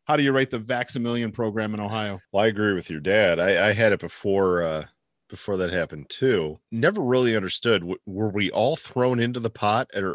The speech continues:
Speaker 2: or not? I, it, I, I guess not.
Speaker 1: I don't live in
Speaker 2: Um,
Speaker 1: Ohio. I have no idea.
Speaker 2: I'm gonna say it's a, I guess I'll say it's a two, um, because obviously I think it seemed to work
Speaker 1: It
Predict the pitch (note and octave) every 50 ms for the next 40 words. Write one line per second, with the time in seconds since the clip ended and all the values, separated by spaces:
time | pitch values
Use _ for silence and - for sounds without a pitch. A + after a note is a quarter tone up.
0 | - F2+ F2+ F2 F2 F2 F2 F#2+ F#2+ E2 B1+ G#1+ - - - _ _ - F#2 F#2+
1 | F2+ - F2+ F#2+ - _ - G2 F#2+ - - F#2+ G#2 G#2 G#2+ A#2 A#2 - - F2+
2 | F#2 F2+ E2+ C#2 B1+ - - _ _ - - _ _ _ - G#2 A#2 B2 B2 B2+
3 | - F#2 F2+ F2 F2 - A2 G2+ F#2+ F#2+ G2 G2+ G2+ A2+ A2+ G#2+ G#2+ G#2 G2+ F#2+
4 | F2+ - _ _ _ - C3 C#3+ D#3+ F#3 F3+ D3 A#2 - - - A#2 A#2 A2 G2
5 | - F2+ E2 - _ - B2 A#2+ D#3+ D3+ - A#2+ G2 F2 - - - G#2+ G2+ G2
6 | F2 - D#2+ D2 - - - - G#2+ G#2+ G2 E2 D2+ D#2 E2 D#2+ - - _ _
7 | - D#2+ E2 E2 D#2+ D#2+ D#2+ D#2+ D#2+ D#2 - F#2+ E2+ E2 E2+ E2 E2 D#2+ D#2 -
8 | F2+ E2+ E2 D#2+ D2 - _ _ - - - - - E2 E2+ - A#2 A2+ F#2+ F2+
9 | - _ _ _ _ - - - - G#2+ G#2 G2+ - F2 D#2 C#2+ C#2 E2 F2 F#2+
10 | G2+ - -